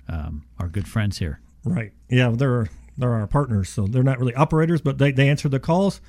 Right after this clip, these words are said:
Speaker 2: And, uh, if, if we're busy, uh, if it, if it goes to voicemail, go ahead and leave a message. Uh, we'll call you right back. And one other thing on the fans, some people say, "Well, I've got gable ends. Can you do something on the gable ends and run the air through that way?" We do have a gable fan. It's the same fan that we're talking about.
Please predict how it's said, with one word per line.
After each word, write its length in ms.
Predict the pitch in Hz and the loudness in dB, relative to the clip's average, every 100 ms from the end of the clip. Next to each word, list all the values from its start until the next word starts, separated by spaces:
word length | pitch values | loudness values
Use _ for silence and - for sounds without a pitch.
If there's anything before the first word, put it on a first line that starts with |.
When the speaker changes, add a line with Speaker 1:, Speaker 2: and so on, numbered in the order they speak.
| - - - | -20 -16 0
Speaker 2:
And, 160 | 123 123 | 2 4
uh, 100 | 127 | 4
if, 200 | 143 - | 2 4
if 120 | 156 | 4
we're 60 | 160 | 4
busy, 400 | 127 190 214 151 | 6 6 4 2
uh, 220 | 147 139 | 2 2
if 100 | 120 | 2
it, 260 | 143 143 139 | -2 0 -2
if 140 | 135 | 0
it 80 | 143 | 2
goes 160 | 180 156 | 2 2
to 80 | |
voicemail, 340 | 127 165 170 135 | 2 2 2 2
go 100 | 170 | 4
ahead 120 | 160 | 4
and 80 | 135 | 4
leave 140 | 147 | 2
a 60 | 123 | 2
message. 480 | 131 - 165 147 - - - - | 0 0 -2 -2 -12 -20 -20 -8
Uh, 120 | 120 110 | -2 -2
we'll 100 | 110 | 2
call 140 | 147 | 2
you 80 | 127 | 4
right 180 | 131 135 | 2 0
back. 420 | 127 135 - - - - | 0 -2 -6 -20 -10 0
And 160 | 139 | 4
one 100 | 208 | 6
other 140 | 269 165 | 6 4
thing 180 | 190 175 | 4 4
on 80 | |
the 100 | 143 | 2
fans, 300 | 113 165 185 | 2 2 2
some 140 | - 160 | 2 0
people 180 | 151 147 | 2 0
say, 180 | 170 | 0
"Well, 360 | 165 196 196 - - - - _ - | 0 2 0 -2 -8 -20 -20 _ -8
I've 180 | 127 135 | -2 0
got 200 | 165 127 | 0 2
gable 360 | 151 185 135 113 | 4 4 4 0
ends. 220 | 98 - | -4 -2
Can 160 | 127 | 0
you 80 | 120 | 0
do 160 | 123 135 | 2 0
something 300 | - 139 139 | 0 0 0
on 100 | 127 | 0
the 80 | 117 | 0
gable 320 | 147 160 127 | 0 2 2
ends 120 | 117 | 2
and 100 | 117 | 0
run 140 | 135 | 0
the 160 | 131 123 | 0 0
air 120 | 127 | -2
through 200 | 117 135 117 | -2 -2 0
that 200 | 143 120 | -2 -2
way?" 100 | 117 | 0
We 100 | 131 | 2
do 120 | 170 | 4
have 160 | 170 | 4
a 80 | 131 | 2
gable 300 | 113 135 160 | 0 0 0
fan. 220 | - 170 | 0 0
It's 120 | 147 143 | 0 -2
the 80 | |
same 240 | - 170 175 | 0 2 2
fan 240 | 165 160 | 2 0
that 80 | 147 | 0
we're 80 | 127 | -2
talking 300 | 143 156 175 | -2 0 0
about. 280 | 160 170 | 0 -2